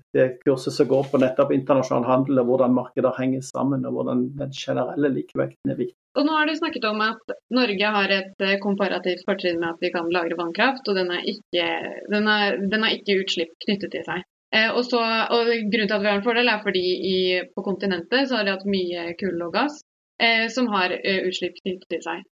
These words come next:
Speaker 2: Men hva, eh, men nå har E U har et, eh, mål om å fjerne utslipp av klimagasser fra kraftsektoren innen tjue femti. Eh,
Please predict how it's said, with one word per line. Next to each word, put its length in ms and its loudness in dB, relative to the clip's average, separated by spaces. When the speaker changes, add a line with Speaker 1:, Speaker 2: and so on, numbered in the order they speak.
Speaker 2:
Men 160 2
hva, 340 2
eh, 140 0
men 160 2
nå 80 0
har 320 0
E 160 2
U 400 2
har 240 0
et, 160 -4
eh, 380 0
mål 480 2
om 160 -2
å 80 -6
fjerne 640 0
utslipp 320 -6
av 140 0
klimagasser 640 0
fra 380 -2
kraftsektoren 640 -2
innen 220 0
tjue 160 -4
femti. 400 0
Eh, 320 4